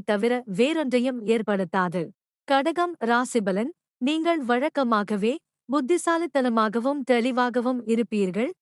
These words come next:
ஆனால், இன்று உங்கள் மனதின் செயல்பாடு தடை கொண்டதாகவும், தெளிவற்றதாகவும் தெரிகிறது. மனக்கிளர்ச்சி நிறைந்த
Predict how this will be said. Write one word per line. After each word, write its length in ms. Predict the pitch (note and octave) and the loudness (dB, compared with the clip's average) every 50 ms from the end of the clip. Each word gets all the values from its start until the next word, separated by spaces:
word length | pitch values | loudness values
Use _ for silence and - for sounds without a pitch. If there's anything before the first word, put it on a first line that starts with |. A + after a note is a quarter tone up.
| _ _ _ _ - | _ _ _ _ 2
ஆனால், 440 | B3 B3 C4 C4+ D4 C4 G#3 G3 A3 - _ _ _ _ _ _ | 2 4 4 2 0 0 -2 -2 -4 -8 _ _ _ _ _ _
இன்று 340 | C4 D#4 E4+ D#4+ C4 D#4+ F4+ F#4 A#4+ | -2 0 0 0 2 2 0 0 0
உங்கள் 380 | - B3+ C4 C4 C4 C#4 C#4 C#4 A#3 | 0 0 0 2 2 0 0 0 0
மனதின் 460 | G#3+ A3+ B3 B3+ D4+ C#4 F4 F4 E4 | 0 0 0 0 0 -2 -4 -6 -4
செயல்பாடு 580 | - - B3+ B3+ B3+ A#3 - A#3+ A#3 A#3 B3 B3+ A3 | -2 0 2 2 2 2 0 0 2 2 0 0 0
தடை 280 | - A3 G#3 G#3+ A#3+ B3+ | 0 0 0 0 0 0
கொண்டதாகவும், 760 | - A#3+ A3 G#3 G3+ F3+ F#3 E3+ E3 G#3 G#3+ B3 B3+ A#3+ - _ _ _ _ _ - | 0 0 0 0 0 0 -2 -2 -2 -2 -2 -2 -2 -4 -6 _ _ _ _ _ 0
தெளிவற்றதாகவும் 1000 | C#4 C#4 D4+ F4 F#4 F4+ F4 - - C4+ A#3 A3 G#3+ G#3 F#3 A#3 G#3+ B3 B3+ A#3+ | 0 2 2 2 0 0 -2 0 0 0 0 2 0 0 -2 -2 -2 -2 -2 -2
தெரிகிறது. 560 | G#3 - A3 G3+ G3+ F3+ G3 F3+ F3 E3 F3+ - - - _ _ _ _ _ _ _ _ _ _ _ _ _ _ _ _ _ | 0 0 0 0 0 0 0 0 -2 -2 -6 -6 -8 -14 _ _ _ _ _ _ _ _ _ _ _ _ _ _ _ _ _
மனக்கிளர்ச்சி 680 | G#3+ A3 B3+ C#4+ E4 F4+ - F4+ E4+ E4+ D4+ - - D#4 | 0 2 2 2 0 -2 -2 0 0 0 -2 -2 -2 0
நிறைந்த 360 | C4+ B3 A#3 B3 B3+ A#3+ C4+ | 2 2 4 2 2 2 0